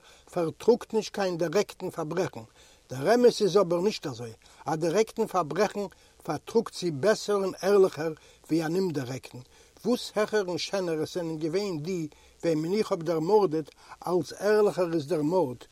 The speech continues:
אין איר אלע באגייט אומדירעקטע פארברעכנס און מארדן. איר זיצט אין קאבינעטן און איר שיקט אנדערע אויף טערוראקטן אין באריקאדעס. דעריבער זענען איר doch נידעריקער פון קרימינעלן,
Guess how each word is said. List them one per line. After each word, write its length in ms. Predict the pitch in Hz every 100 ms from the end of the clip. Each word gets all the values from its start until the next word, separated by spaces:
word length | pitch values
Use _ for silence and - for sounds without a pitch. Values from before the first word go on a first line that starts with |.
| _ - -
אין 180 | 147 170
איר 340 | 226 214 196
אלע 220 | 226 175 170 _ -
באגייט 480 | 147 143 196 185 - -
אומדירעקטע 720 | 233 240 208 180 196 196 196
פארברעכנס 640 | - 160 135 175 175 165 -
און 120 | 151
מארדן. 340 | 165 156 123 123 _ - 196
איר 240 | 220 185
זיצט 320 | 170 220 -
אין 80 | 202
קאבינעטן 600 | - 165 165 185 214 226 220 _ -
און 100 | 175
איר 180 | 175 170
שיקט 480 | - 226 190 - 202
אנדערע 380 | 208 196 180 175 - - -
אויף 180 | -
טערוראקטן 840 | - 147 165 208 170 160 - 170 156
אין 200 | 151 143
באריקאדעס. 800 | 151 147 - 185 123 117 - - _ _ _ -
דעריבער 400 | 135 208 196 180
זענען 240 | 190 180 180
איר 180 | 175 160 143 170
doch 260 | 180 - - _ _ _ _ 110
נידעריקער 720 | 151 214 208 185 - 165 151
פון 260 | - 151
קרימינעלן, 680 | 131 - 151 151 160 139 127